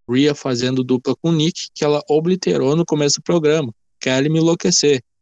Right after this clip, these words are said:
E ainda me aparece com Nia Jax, como se o desgosto já não fosse enorme.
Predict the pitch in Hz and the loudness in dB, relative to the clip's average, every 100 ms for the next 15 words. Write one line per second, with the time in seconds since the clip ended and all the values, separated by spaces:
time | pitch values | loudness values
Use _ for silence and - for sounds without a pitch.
0 | _ _ _ 131 127 123 139 147 143 - | _ _ _ -4 -2 0 -2 -2 -2 -2
1 | 123 120 - 139 135 147 151 135 180 - | 0 0 -2 -2 0 0 0 0 -2 -6
2 | - 131 131 - 135 135 135 131 127 127 | -4 -4 -4 -2 -2 0 -2 0 -2 0
3 | 131 - 135 143 139 - 131 - 185 127 | 0 0 -2 -2 -4 -2 -2 0 0 0
4 | 120 | 0